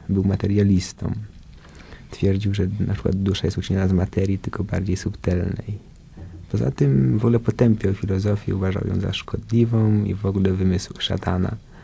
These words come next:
co zresztą niektórzy później w średniowieczu przejęli. Ja się tym czasami zgadzam.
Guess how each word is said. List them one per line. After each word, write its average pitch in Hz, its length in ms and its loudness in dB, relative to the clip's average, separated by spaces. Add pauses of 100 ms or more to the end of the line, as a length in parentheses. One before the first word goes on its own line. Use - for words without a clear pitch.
(460)
co 135 140 0
zresztą 117 340 4
niektórzy 104 460 2
później 98 420 -2
w - 80 -12
średniowieczu 95 420 0
przejęli. 98 560 -2 (340)
Ja 107 100 0
się 104 120 -2
tym 101 200 4
czasami 95 380 2
zgadzam. 95 460 -2